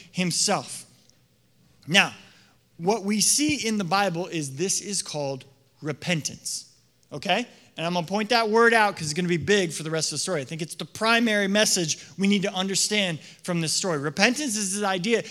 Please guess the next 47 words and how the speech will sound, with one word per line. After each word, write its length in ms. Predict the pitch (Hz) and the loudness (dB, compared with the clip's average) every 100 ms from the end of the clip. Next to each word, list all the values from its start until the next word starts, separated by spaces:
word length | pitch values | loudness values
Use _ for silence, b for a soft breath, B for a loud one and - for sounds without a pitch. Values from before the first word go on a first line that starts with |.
| 143 | -6
you're 140 | 165 175 | 0 0
going 500 | 135 220 269 285 269 | 4 6 8 6 4
one 260 | 294 294 | 2 4
way 300 | 220 196 185 B B | 4 4 2 B B
and 140 | 185 214 | -2 0
you 80 | |
go 200 | 196 220 | 2 2
completely 600 | 202 190 - 262 277 233 | 0 -6 -2 -2 0 0
the 120 | 226 233 | 2 4
other 200 | 233 214 | 4 4
way. 280 | 208 139 117 - b b b | 4 2 -4 -20 b b b
Like, 320 | 165 180 - - | -4 -4 -6 0
the 80 | 208 | 4
idea 380 | 202 208 269 | 4 4 4
is 120 | 226 180 | 4 0
a 60 | |
complete 580 | - 190 - 240 285 269 | -2 -4 0 2 2 4
change 400 | - 240 254 208 | 4 4 4 4
in 100 | 214 | 2
direction. 580 | 196 202 208 - 143 117 b b b b b | 4 4 4 4 2 -2 b b b b b
Not 180 | 226 294 | 2 4
like 160 | 302 | 4
an 80 | 330 | 4
adjustment 800 | 247 151 131 196 - 254 285 208 | 2 2 6 6 6 4 2 2
of 140 | 226 214 | -2 0
direction. 520 | 269 285 285 311 339 B B | 0 2 2 0 -2 B B
Like, 140 | 196 | -4
"No, 160 | 175 233 | 0 0
no, 100 | 254 | 2
I 220 | 175 156 | 0 4
was 140 | 285 208 | 6 8
going 200 | 196 202 | 6 6
the 80 | |
wrong 240 | 220 254 254 | 6 6 10
way. 320 | 247 294 147 B B | 12 10 6 B B
Like, 180 | 175 208 165 | 2 2 6
I 140 | 220 | 6
was 180 | 294 202 | 6 6
headed 360 | 220 233 202 B B - | 8 10 8 B B 0
north 540 | 147 269 320 247 - | 8 12 12 10 6
and 140 | 175 208 | 4 8
I 80 | |
should 180 | 208 294 | 10 8
have 80 | 302 | 6
been 140 | 254 | 4
going 320 | 196 190 220 240 B | 6 6 6 4 B
south." 760 | - - 339 311 180 - - | 6 8 10 10 6 -2 -8